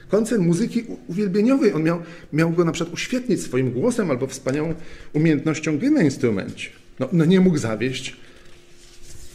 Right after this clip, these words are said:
swoich braci. Znaczy, i tak zrobił więcej niż kapłan, bo podszedł. Ale może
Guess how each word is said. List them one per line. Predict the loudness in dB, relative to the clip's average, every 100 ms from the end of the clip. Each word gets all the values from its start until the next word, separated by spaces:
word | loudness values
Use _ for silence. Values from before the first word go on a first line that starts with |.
| -16
swoich | -10 -4 0
braci. | 4 4 4 -2 -8 -12 -18 -18 -18 -18 -20 -20 -20 -20 -20 -20 -20 -14
Znaczy, | -8 -6 -8 -14 -20 -20 -20 -20 -20 -20 -20 -16 -6
i |
tak | -2 4
zrobił | 6 6
więcej | 2 0 0
niż | -2
kapłan, | -2 -6 -6 -4
bo | -8
podszedł. | -12 -14 -12 -10 -10 -10 -12 -18 -20 -20 -20 -20 -20 -20 -20 _ _ -20 -20 -20 -20 -20 -18
Ale | -12 -6
może | -2 0 0